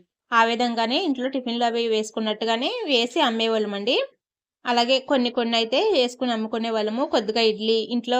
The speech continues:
ఉండే ఇడ్లీ బాక్స్ ఉంటుంది కదండి, దాంతోటే కొద్దిగా ఇడ్లీ, ఇంకా చిన్న కడాయి ఒకటి తీసుకుని కొద్ది కొద్దిగా పూరీలు, ఒక పది ప్లేట్లు ఇడ్లీ, పది ప్లేట్లు పూరి అలాగ అమ్ముకునే వాళ్ళము స్టార్టింగ్‌లోని.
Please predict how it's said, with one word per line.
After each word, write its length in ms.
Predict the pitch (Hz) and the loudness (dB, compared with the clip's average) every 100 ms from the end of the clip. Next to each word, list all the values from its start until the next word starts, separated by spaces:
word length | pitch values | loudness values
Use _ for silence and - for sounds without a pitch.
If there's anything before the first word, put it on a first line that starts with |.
| 247 | 2
ఉండే 300 | 247 233 247 | 0 0 0
ఇడ్లీ 220 | 233 226 | 0 -2
బాక్స్ 280 | 226 233 - | -2 -2 -4
ఉంటుంది 220 | 233 226 | -8 -4
కదండి, 320 | 214 214 247 311 | -4 -2 -2 0
దాంతోటే 500 | 247 214 220 226 311 | 0 0 -2 -4 -2
కొద్దిగా 320 | 254 208 220 | -2 0 0
ఇడ్లీ, 320 | 196 202 208 - _ _ _ | 0 -2 -2 -4 _ _ _
ఇంకా 200 | 254 247 285 | -6 -2 -2
చిన్న 280 | 320 240 | 0 0
కడాయి 360 | 240 233 220 233 | 2 2 2 2
ఒకటి 220 | 233 247 | -2 -4
తీసుకుని 500 | 240 233 - 240 320 554 - _ _ _ | -4 -6 -4 -2 -2 -2 -8 _ _ _
కొద్ది 180 | 285 233 | -2 0
కొద్దిగా 300 | 247 220 240 | 0 2 2
పూరీలు, 420 | 285 247 220 202 196 | 2 4 4 2 0
ఒక 180 | 240 233 | -2 2
పది 160 | 240 226 | 2 2
ప్లేట్లు 300 | 220 226 226 | -2 -2 -4
ఇడ్లీ, 160 | 226 330 | -4 -2
పది 200 | 254 240 | -2 0
ప్లేట్లు 360 | 220 214 226 | -2 -2 -2
పూరి 260 | 226 214 208 | -2 -2 -2
అలాగ 260 | - 208 214 | -2 -2 0
అమ్ముకునే 420 | 214 214 220 226 | -2 -2 -2 -2
వాళ్ళము 320 | 220 208 208 | 0 0 -2
స్టార్టింగ్‌లోని. 760 | 247 220 185 196 190 190 196 | -2 -2 -2 -2 -4 -4 -2